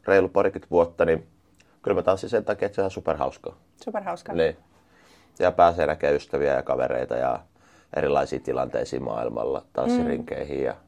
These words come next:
Speaker 1: pääsee testaamaan itteensä ja kehittymään koko ajan. Niin uuden oppiminen ja se, että sit siitä,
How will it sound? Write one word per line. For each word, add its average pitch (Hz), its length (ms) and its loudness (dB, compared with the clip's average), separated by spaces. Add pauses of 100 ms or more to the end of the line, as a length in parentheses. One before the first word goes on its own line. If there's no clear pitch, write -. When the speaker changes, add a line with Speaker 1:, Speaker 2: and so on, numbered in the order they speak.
(340)
Speaker 1:
pääsee 82 240 4
testaamaan 73 480 2
itteensä - 440 -4
ja 64 160 0 (360)
kehittymään 71 540 -2
koko - 280 -2
ajan. 52 240 -2
Niin - 160 -8 (1120)
uuden 104 260 6
oppiminen 101 580 6
ja 92 180 8
se, 85 220 2
että - 220 -4
sit - 180 -6
siitä, 82 280 2